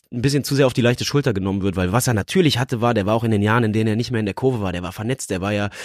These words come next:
der war trotzdem bei jedem Spiel, der hatte über sein Unternehmen, war er in, in der V-I-P-Area natürlich auch schon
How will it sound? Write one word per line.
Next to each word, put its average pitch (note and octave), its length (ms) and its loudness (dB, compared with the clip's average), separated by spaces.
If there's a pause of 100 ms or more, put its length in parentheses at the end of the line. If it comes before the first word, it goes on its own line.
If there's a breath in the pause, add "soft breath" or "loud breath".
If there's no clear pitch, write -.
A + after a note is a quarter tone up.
(160 loud breath)
der D#2 80 -6
war F2+ 100 -4
trotzdem - 360 -2
bei G2 60 2
jedem A2+ 220 2
Spiel, C3 300 2
der G#2+ 100 2
hatte A2 300 0 (320 loud breath)
über A2 220 2
sein G#2+ 160 -4
Unternehmen, A#2 580 0
war A2+ 240 -2
er G2+ 60 -2
in, A2+ 80 -2
in B2 180 -2
der A#2 140 0
V-I-P-Area B2+ 1300 2
natürlich B2 380 0
auch D3 80 4
schon C3 260 2